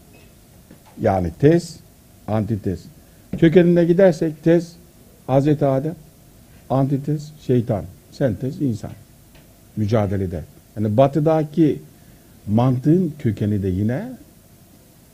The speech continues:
bildirilene dayanır. Yani ilahi kitaplara dayanır. Şimdi Amerika'da ortada bir Trump var. Her iki tarafında yönettiği,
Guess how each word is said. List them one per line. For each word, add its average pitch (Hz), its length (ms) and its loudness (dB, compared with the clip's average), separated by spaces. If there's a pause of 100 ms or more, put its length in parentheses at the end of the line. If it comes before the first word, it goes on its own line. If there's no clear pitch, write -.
(1000)
bildirilene 139 800 2
dayanır. 78 380 -6 (260)
Yani 120 340 -4
ilahi 120 300 -2
kitaplara 98 460 -6
dayanır. 76 380 -10 (840)
Şimdi 135 400 0 (1000)
Amerika'da 131 600 2 (220)
ortada 156 380 4
bir 160 120 0
Trump 135 380 0
var. - 100 -10 (800)
Her 196 140 6
iki 151 180 2
tarafında 98 540 -2 (160)
yönettiği, 104 640 -2